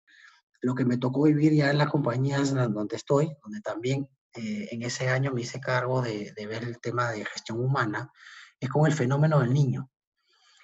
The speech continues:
en donde me tocó visitar, eh, lugares a nivel nacional donde se habían visto muy afectados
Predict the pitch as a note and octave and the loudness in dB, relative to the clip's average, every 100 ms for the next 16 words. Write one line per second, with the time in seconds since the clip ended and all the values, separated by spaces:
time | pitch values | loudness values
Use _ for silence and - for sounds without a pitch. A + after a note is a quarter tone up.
0 | _ _ - B2+ B2 A#2+ A#2 A#2 A#2+ B2 | _ _ -4 0 2 2 0 -2 -4 -2
1 | B2 B2+ - E3+ E3+ F3 F3 B2 A#2+ - | -2 0 4 8 8 6 2 -4 -4 -2
2 | A#2 A#2+ D3 D3+ D#3 - _ _ A#2+ A2+ | -4 0 2 4 2 -6 _ _ -6 -4
3 | G#2+ G2+ A#2 A#2+ C3 C#3+ C3+ D3 D3+ - | -4 -4 -2 0 4 4 4 2 -2 -8
4 | _ _ _ _ _ _ B2 A#2 A#2+ C3 | _ _ _ _ _ _ -4 -2 0 2
5 | D3+ C#3+ C3 C3+ C3+ F3+ - _ _ A2+ | 4 4 2 4 2 0 -6 _ _ -4
6 | A2+ A2 A#2+ A#2+ C3+ C3+ C3+ C3 D#3+ E3 | -4 -4 -2 0 0 0 0 4 6 6
7 | C#3+ C3 D3 C3+ C#3 - | 4 0 2 4 4 0